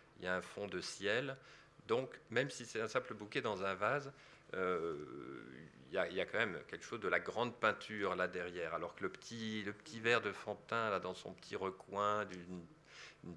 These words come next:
pièce sombre, euh, a quelque chose déjà de, de plus émouvant, de plus psychologique, et on va voir qu'il est beaucoup question de ça dans, dans ces bouquets.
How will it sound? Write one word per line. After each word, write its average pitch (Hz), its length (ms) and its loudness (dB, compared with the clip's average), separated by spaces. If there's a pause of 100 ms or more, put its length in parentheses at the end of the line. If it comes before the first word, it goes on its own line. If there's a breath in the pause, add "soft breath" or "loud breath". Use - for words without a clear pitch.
pièce 98 420 -2
sombre, 101 500 0
euh, 85 400 4
a - 100 -4
quelque 95 280 -2
chose 117 220 -4
déjà 98 300 -2
de, 107 140 -8
de - 240 -16 (100)
plus 90 260 -10
émouvant, 92 560 0
de 104 80 -4
plus - 200 -10
psychologique, 90 760 -8
et 85 60 -6
on 80 60 -8
va 76 120 -4
voir 92 340 -2
qu'il - 800 -14
est 78 40 -10
beaucoup 82 320 -12
question 85 340 -6
de 82 60 -12
ça 92 200 -4
dans, 80 240 -4
dans 80 140 -6
ces - 160 -10
bouquets. 82 400 -10